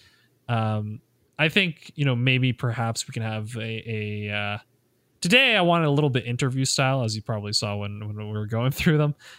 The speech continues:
Uh, and I like the, you know, Brazilian Jiu-Jitsu. I think, I think next time we can, we can maybe choose a very specific topic that you've been noticing or you wanna talk about. I think that'd be great to go into. Um, but yeah,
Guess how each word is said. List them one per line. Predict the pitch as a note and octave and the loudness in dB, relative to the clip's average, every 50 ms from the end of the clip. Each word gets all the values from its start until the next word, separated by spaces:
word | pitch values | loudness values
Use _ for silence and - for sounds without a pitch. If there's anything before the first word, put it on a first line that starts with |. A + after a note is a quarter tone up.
| - _ - | -20 _ -10
Uh, | - G#2+ G#2+ - - | -8 -6 -6 -2 0
and | A#2+ A#2+ A#2 A2+ G2+ | 2 2 2 0 0
I | A2 | -2
like | A2 A2 A2 G#2+ - - | 0 0 -2 -2 -4 -6
the, | - A2 | -8 -6
you | G#2+ G#2+ G#2+ G#2+ G#2+ G#2+ G#2 | -6 -6 -6 -6 -8 -8 -8
know, | G#2 | -8
Brazilian | G2+ G2+ G#2 G#2 - A2 G#2+ G#2 | -8 -8 -8 -6 -4 -4 -4 -6
Jiu-Jitsu. | G2+ G2 G2+ G2 - A2 A2 - - A2 G#2+ | -6 -8 -8 -8 -6 -6 -6 -6 -4 -4 -4
I | A2 A2+ | -2 -2
think, | - C3+ A#2+ - - | -2 -2 -4 -4 -4
I | A#2 A#2 | -4 -2
think | A2+ A#2 A2 | -2 -2 -2
next | A2 G#2+ A2 - | -4 -6 -6 -6
time | - A2+ G#2 | -6 -6 -6
we | G#2+ G#2+ | -8 -8
can, | - - - _ | -12 -16 -18 _
we | A#2+ A#2 | -12 -10
can | A2+ A#2 A2+ | -8 -6 -4
maybe | A2+ A2 G#2+ A2 | -4 -4 -6 -6
choose | G2+ - - A2 G#2+ | -10 -10 -8 -8 -8
a | A2 G#2+ | -8 -6
very | G#2+ G#2+ G#2+ A2 | -6 -8 -8 -8
specific | A2 - - A2+ - - G#2+ G#2 G#2+ G#2+ | -10 -10 -8 -8 -8 -8 -8 -10 -14 -10
topic | - A#2+ A#2 A#2+ - B2+ A#2 A2 - | -6 -4 -4 -4 -4 -4 -6 -6 -6
that | G#2+ G#2+ G#2+ | -8 -8 -6
you've | G#2+ G#2 | -8 -8
been | G#2 G#2 G#2 | -8 -8 -8
noticing | G#2 G2+ G2+ G#2 - - G#2+ G2+ G#2+ - _ - - - _ - | -6 -6 -4 -4 -6 -6 -8 -10 -14 -16 _ -20 -20 -20 _ -10
or | A2+ | -6
you | G#2+ G#2 | -6 -4
wanna | G2+ G2+ G2+ | -6 -6 -8
talk | - - G#2+ G#2+ - | -8 -8 -8 -6 -4
about. | - E3 F#3+ G3 | -4 -4 -2 -2
I | C3 | -4
think | - A2 G#2 | -4 -6 -8
that'd | G2+ G2+ G2 | -10 -10 -12
be | G2+ | -12
great | G2 _ - G2 G2+ - | -16 _ -18 -18 -18 -18
to | - - | -20 -18
go | - G2+ G2 | -16 -16 -14
into. | G2+ G#2 - A#2+ C3 - _ _ _ _ _ _ _ _ - | -12 -8 -8 -8 -8 -8 _ _ _ _ _ _ _ _ -4
Um, | - A#2+ A#2+ A#2+ B2 B2 B2+ B2 B2+ | -2 0 2 2 2 2 2 2 2
but | A#2 D3 F#3 | 2 2 4
yeah, | A#3 C#4+ C4+ - | 4 4 2 0